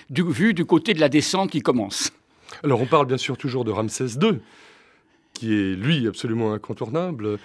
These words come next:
Speaker 2: Il y en a bien d'autres.
Speaker 1: Il y a
Speaker 2: Ramsès
Speaker 1: d'autres
Speaker 2: deux,
Speaker 1: pharaons.
Speaker 2: jusqu'à neuf, peut-être,
Speaker 1: Il y a
Speaker 2: même.
Speaker 1: onze, onze Ramsès. Onze Ramsès, mais Ramsès deux est le plus célèbre à juste titre parce qu'il a écrit partout.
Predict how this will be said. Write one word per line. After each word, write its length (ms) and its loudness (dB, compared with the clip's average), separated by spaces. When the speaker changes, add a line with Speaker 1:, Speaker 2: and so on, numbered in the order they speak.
Speaker 2:
Il 160 0
y 40 4
en 100 2
a 80 4
bien 240 2
d'autres. 480 -2
Speaker 1:
Il 80 2
y 80 6
a 60 10
Speaker 2:
Ramsès 140 4
Speaker 1:
d'autres 220 4
Speaker 2:
deux, 60 -2
Speaker 1:
pharaons. 560 4
Speaker 2:
jusqu'à 320 2
neuf, 260 2
peut-être, 320 -2
Speaker 1:
Il 80 8
y 60 10
a 80 8
Speaker 2:
même. 80 4
Speaker 1:
onze, 260 2
onze 240 2
Ramsès. 480 -2
Onze 280 4
Ramsès, 520 2
mais 120 4
Ramsès 400 2
deux 140 6
est 20 10
le 100 4
plus 180 -8
célèbre 520 0
à 100 2
juste 360 0
titre 200 -8
parce 180 -6
qu'il 180 2
a 20 4
écrit 220 0
partout. 400 -6